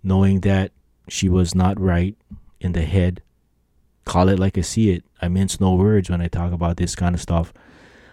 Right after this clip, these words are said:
Um, and she, she's getting help. Uh, she tries reading the Bible and going to church, but she said that wasn't good enough. She, so she needs the counseling.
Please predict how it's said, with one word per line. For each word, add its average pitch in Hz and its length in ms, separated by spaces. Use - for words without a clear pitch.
Um, 82 600
and 87 180
she, 90 180
she's 87 240
getting 90 260
help. 85 340
Uh, 80 300
she 87 200
tries 87 580
reading 92 300
the 87 100
Bible 92 320
and 87 80
going 87 180
to 85 60
church, - 320
but 85 140
she 87 180
said 85 300
that 82 180
wasn't 85 300
good 85 160
enough. 85 340
She, 87 300
so - 200
she 87 200
needs 87 320
the - 120
counseling. 87 680